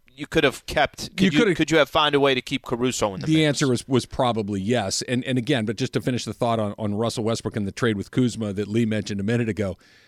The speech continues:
Speaker 2: uh, y-, yes, you make that trade because Russell Westbrook is Russell Westbrook. He's a former M V P. You make that trade.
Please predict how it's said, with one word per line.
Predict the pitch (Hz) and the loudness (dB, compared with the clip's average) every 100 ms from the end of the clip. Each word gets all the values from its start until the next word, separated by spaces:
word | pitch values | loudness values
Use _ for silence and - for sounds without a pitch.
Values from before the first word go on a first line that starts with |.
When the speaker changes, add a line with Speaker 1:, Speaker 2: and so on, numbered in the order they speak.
| _ _ - | _ _ -4
Speaker 2:
uh, | 147 143 | -2 -2
y-, | 160 196 | -4 0
yes, | 196 - - | 2 2 2
you | 156 | 2
make | 165 139 | 4 4
that | 135 | 0
trade | - 101 80 | 0 -2 -2
because | - 143 160 131 123 - 139 | 0 2 2 2 -2 -10 -6
Russell | 139 151 147 156 | 2 2 4 2
Westbrook | 135 139 - 131 | 2 2 0 0
is | 131 117 | -2 0
Russell | 127 131 131 | 0 0 0
Westbrook. | 120 123 131 123 | 0 -2 -2 -4
He's | 107 | -6
a | |
former | 107 131 123 123 | -2 -2 0 0
M | 120 | 0
V | 117 | -2
P. | - | 0
You | 120 110 | -2 -2
make | 120 117 | -4 -4
that | 117 104 | -4 -2
trade. | 139 117 | 0 0